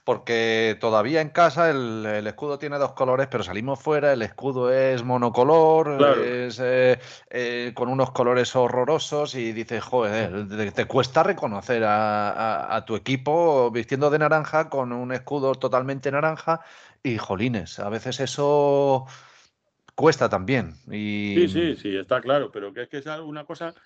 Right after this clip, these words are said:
Speaker 2: que ya se ha escapado de nuestro control. O sea, no
Speaker 1: Mm.
Speaker 2: va, o sea, no, el, el, el fútbol como deporte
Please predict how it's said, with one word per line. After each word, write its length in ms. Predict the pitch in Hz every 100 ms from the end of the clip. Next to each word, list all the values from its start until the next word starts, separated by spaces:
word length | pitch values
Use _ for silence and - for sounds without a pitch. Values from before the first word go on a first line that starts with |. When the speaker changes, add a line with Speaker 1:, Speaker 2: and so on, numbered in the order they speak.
| _ _
Speaker 2:
que 120 | 107
ya 100 | 113
se 80 | 131
ha 40 | 151
escapado 360 | 151 143 151
de 80 | 131
nuestro 280 | 117 - 98
control. 460 | 90 90 143 113 92
O 80 | 101
sea, 320 | 113 104 101 _ _ _
no 260 | 117 147 170
Speaker 1:
Mm. 80 | 156
Speaker 2:
va, 240 | 151 135
o 80 | 123
sea, 160 | 135 127
no, 220 | 143 156
el, 420 | 131 131 123 117
el, 380 | 113 113 113 113 117
el 180 | 113
fútbol 340 | - 151 165 170
como 220 | 165 147
deporte 600 | 143 139 151 165 165 170